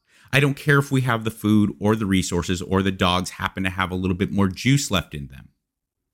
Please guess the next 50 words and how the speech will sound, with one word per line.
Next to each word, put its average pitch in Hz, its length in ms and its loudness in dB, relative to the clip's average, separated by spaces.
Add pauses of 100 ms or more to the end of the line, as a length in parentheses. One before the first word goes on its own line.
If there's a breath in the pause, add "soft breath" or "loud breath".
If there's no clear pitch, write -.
(1000)
They 104 80 -2
had 113 80 2
a 104 40 0
prescribed 123 540 0
amount 120 260 2
of - 60 -18
kilometers 110 480 4
that 87 140 -4
they 117 120 4
were 156 80 4
going 156 260 4
to 143 100 -2
traverse 110 480 0 (320)
every 120 180 2
single 151 280 2
day, 101 340 0 (120)
and 90 140 0
then 95 140 6
they 110 100 6
were 120 80 2
gonna 127 140 2
set 123 160 0
up 117 100 -6
camp, 98 240 0
and 92 80 0
they 92 60 4
were 90 80 0
gonna 98 180 2
rest, 90 260 0
and 92 140 -2
they 87 60 0
were 87 60 -4
gonna 90 120 0
prepare 98 320 -2
to 98 80 -4
do 85 140 -2
the 80 80 -6
same 73 240 -2
thing. - 200 -18 (1800 soft breath)
Well, 160 260 4
Scott, 214 300 2
on 185 80 2
the 170 100 4
other 151 140 4
hand, 127 260 4
had, 113 480 0 (260)
uh, 123 140 0 (800)
i-, 151 100 2 (140)
incredibly 180 480 4
elaborate 107 800 2